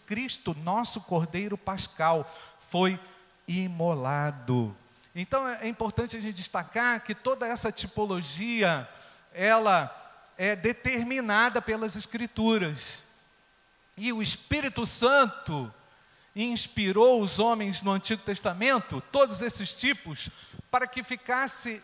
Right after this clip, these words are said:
para que ficassem evidentemente claros, quando Jesus viesse, que as pessoas iam relacionar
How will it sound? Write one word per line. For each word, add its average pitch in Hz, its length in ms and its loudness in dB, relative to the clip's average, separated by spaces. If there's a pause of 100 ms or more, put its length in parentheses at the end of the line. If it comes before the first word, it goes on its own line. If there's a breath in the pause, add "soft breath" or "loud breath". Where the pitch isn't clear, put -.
(160)
para 220 200 0
que - 120 -8
ficassem 226 640 -2 (120)
evidentemente 254 1000 -6
claros, 220 880 0 (400 loud breath)
quando 240 380 0
Jesus 214 760 -4
viesse, 233 800 0 (1700)
que - 80 -18
as 185 80 -14
pessoas 170 400 -12
iam 185 140 -8
relacionar 185 920 -6